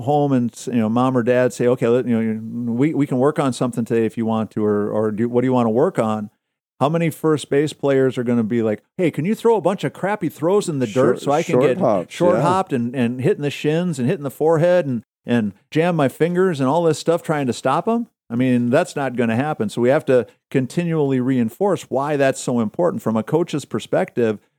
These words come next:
Speaker 1: We've got really drive the point home. You know, we always talk about, you know, giving the attababy to the player that deserves it. Well, if the shortstop makes a diving stop and makes an amazing play and
Speaker 2: Pop-up
Speaker 1: throws the
Speaker 2: throw.
Speaker 1: ball across the infield,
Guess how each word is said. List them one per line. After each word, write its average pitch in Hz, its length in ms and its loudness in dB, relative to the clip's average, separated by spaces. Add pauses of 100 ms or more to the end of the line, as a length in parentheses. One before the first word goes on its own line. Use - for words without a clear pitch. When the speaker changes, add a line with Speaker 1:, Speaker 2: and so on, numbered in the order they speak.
(120)
Speaker 1:
We've 151 160 0
got 175 260 0
really 185 380 2
drive 151 420 2
the 147 80 -4
point 135 280 -2
home. 123 120 0
You 120 60 2
know, - 20 2
we 135 80 2
always 185 220 2
talk 151 240 0
about, 123 260 0
you 120 120 0
know, 123 200 -4
giving 143 220 -2
the 131 80 2
attababy 123 580 2
to 117 80 2
the 110 80 -4
player 120 320 0
that 110 100 -2
deserves 113 420 -2
it. 107 60 -2
Well, 123 140 2
if 135 60 -4
the 139 100 -2
shortstop 202 600 0
makes 147 240 -6
a 131 60 0
diving 143 440 0
stop 104 480 -2 (580)
and 127 160 2
makes 151 280 -2
an 127 100 2
amazing 139 480 -2
play 117 260 0
and 110 200 2
Speaker 2:
Pop-up 110 80 2
Speaker 1:
throws 156 220 4
the 104 80 2
Speaker 2:
throw. 98 120 4
Speaker 1:
ball 147 220 2
across 139 500 -2
the 123 160 -4
infield, 104 560 -6